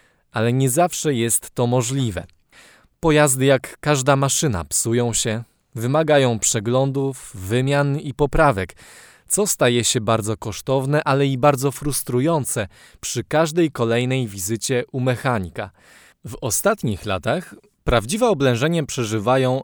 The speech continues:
zakłady blacharskie, korzystające na tym, że kierowcy niekiedy tak kochają swoje auta, są do nich tak przywiązani, że stają się one dla nich największym skarbem i o które, cytując klasyka,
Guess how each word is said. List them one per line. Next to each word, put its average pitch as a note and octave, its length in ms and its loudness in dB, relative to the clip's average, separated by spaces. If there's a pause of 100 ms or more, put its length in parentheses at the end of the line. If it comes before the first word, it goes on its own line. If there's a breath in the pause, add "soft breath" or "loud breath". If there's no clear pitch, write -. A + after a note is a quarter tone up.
zakłady A2+ 580 0
blacharskie, F#2+ 640 -4 (720)
korzystające F3 760 0
na G2 240 -2
tym, F3 280 -4
że B2 280 -2 (260)
kierowcy D3 520 -4
niekiedy C3 800 0 (420)
tak G3+ 300 -4
kochają F#2 500 -6
swoje G#2+ 400 -6
auta, G#2 460 -6 (720 soft breath)
są C3 280 0
do C3 120 2
nich B2+ 260 -2 (140)
tak - 220 -2
przywiązani, A2+ 920 0 (380 soft breath)
że A#2 220 0
stają A3+ 340 2
się F#3 160 0
one D#3 240 2
dla C#3 220 0
nich C#3+ 300 -2 (120)
największym C#3+ 640 2
skarbem F#2 540 0 (520 soft breath)
i A#2+ 200 -2
o C3 100 -4
które, A2+ 320 0
cytując A2 580 0
klasyka, C3+ 580 2